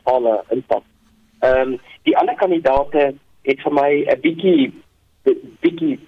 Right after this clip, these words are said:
totale negativiteit gekoppel daaraan en, en ek dink dit gaan vir ons 'n baie, baie slegte boodskap uitstuur, uh, vir ons bestaande, vir ons as Suid-Afrikaners, maar ook vir die res van die wêreld. Ek vergelyk dit as Henry McKenzie, eh, eh, ehm, ek stem ook saam met, met Pieter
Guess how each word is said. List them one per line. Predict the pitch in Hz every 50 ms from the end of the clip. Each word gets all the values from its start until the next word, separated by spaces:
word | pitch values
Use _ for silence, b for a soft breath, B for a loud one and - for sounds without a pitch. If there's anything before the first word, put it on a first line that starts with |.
| _
totale | - 143 135 - 175 165 156 151
negativiteit | 135 131 135 131 - 131 - 127 - 123 - - 120 113
gekoppel | - - - - 120 117 - 123
daaraan | 110 110 110 113 113 110 107
en, | 107 107 110 -
en | 117 127
ek | 123 - -
dink | 143 139 135
dit | 131 127 -
gaan | - 131 123 -
vir | 127 127
ons | 123 -
'n | 120 113 - -
baie, | 131 131 127 123 123 117
baie | - 117 117 117 113
slegte | - - 120 113 - - 117
boodskap | 113 113 117 113 113 - 113 107 -
uitstuur, | - 110 - - - - 120 107 107 B B B B B B B _
uh, | - 104 - - 110 110 -
vir | 151 131
ons | 120 123 123 120 - -
bestaande, | - 104 - - 139 143 147 147 143
vir | - 123 117
ons | 113 113 113
as | 107 104 -
Suid-Afrikaners, | 113 104 107 - - 127 - 151 160 185 196 185 165 - - - - - _ _ -
maar | 139 139
ook | - 147 143 -
vir | - 131
die | 131 127
res | 120 123 120 -
van | - 117
die | 117 117
wêreld. | 113 120 101 98 98 107 101 -
Ek | 110 110 -
vergelyk | - 113 - 120 117 120 -
dit | - 123
as | 120 117 113
Henry | 117 120 113 120 123
McKenzie, | 117 113 110 - - 135 135 135 143 139 135 139 - _ _ _ _ _ _ _
eh, | 110 117 113 110 - -
eh, | - 113 110 110
ehm, | 110 113 110 110 - - - - _ _ 120
ek | 117 -
stem | - 143 143
ook | 139 139 143
saam | - 131 131 123
met, | 123 117 113 _ _
met | 120 110 113 -
Pieter | - - - 123 117